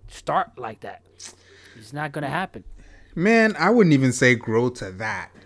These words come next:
Speaker 2: 'cause, yo, I
Speaker 1: Well,
Speaker 2: mean,
Speaker 1: I don't mean grow to perfection or anything like that, 'cause that,
Speaker 2: Yeah.
Speaker 1: that's not happening. But I'm saying grow into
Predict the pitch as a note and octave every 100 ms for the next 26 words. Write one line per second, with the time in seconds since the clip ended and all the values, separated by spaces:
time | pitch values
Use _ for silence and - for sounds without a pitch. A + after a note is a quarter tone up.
0 | _ - C#3+ A#2+ A2+ - - D#3 C3 F2
1 | F#2+ - _ - G#3 C4+ C4 A2 G#3+ -
2 | - _ _ _ _ - A3+ C#4+ C4 A#3+
3 | D3 E3+ F3+ D3 B2 A#2+ D#3 E3+ - A#2+
4 | A#2 A2 A2+ G#2+ G2+ A2+ A2+ _ _ -
5 | A#2+ C3+ A2 G2+ F2+ B2 A#2+ - - C#3+
6 | C#3 D3 B2+ C#3 B2 A2 C3 C#3 D#3 B2
7 | G2+ A#2+ D#3+ F#3 F3 - D3 C3+ - C3+
8 | B2+